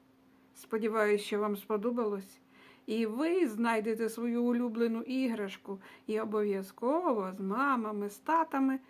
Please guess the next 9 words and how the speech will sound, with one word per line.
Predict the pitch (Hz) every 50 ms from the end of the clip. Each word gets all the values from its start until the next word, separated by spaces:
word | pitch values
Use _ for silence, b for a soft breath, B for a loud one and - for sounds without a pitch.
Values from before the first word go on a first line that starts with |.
| B B B B B -
опишете | 415 403 415 - 294 285 262 - 269 233 240 - 226
її, | 220 220 214 208 214 214
складете | 208 - - - 196 196 190 - 285 330 381 - - -
розповідь | 226 196 208 233 262 240 214 208 - - - 196 180 180 180 -
про | - - 175 180
неї. | 175 170 165 175 - 190 196 214 233 - _ _ _ - _ _ _ _ _ _ _ _ _ _ _
На | 240 226 269
цьому | 262 392 403 320 233 196
все. | 190 - - - - 233 208